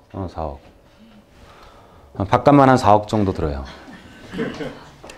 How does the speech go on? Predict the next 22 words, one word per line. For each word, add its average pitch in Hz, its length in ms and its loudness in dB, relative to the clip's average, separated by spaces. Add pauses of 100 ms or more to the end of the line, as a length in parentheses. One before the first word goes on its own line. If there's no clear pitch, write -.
(220)
밥값만. 101 640 0 (1000)
아, 90 240 -4 (680)
그냥 110 180 0
오천 123 220 4
원만 127 240 6
쳐도 98 400 0 (2500)
오천 117 280 4
원 127 140 6
훨씬 156 300 4
더 107 100 6
들지 120 220 6
않나요? 95 400 4 (640)
네. 80 180 -6 (300)
반찬 123 300 4
가게에서 127 320 4
요만한 123 340 6
통에 120 220 4
들은 107 200 4
무생채가 110 540 2
삼천 120 320 -2
원 104 100 -2
하던데 82 300 -6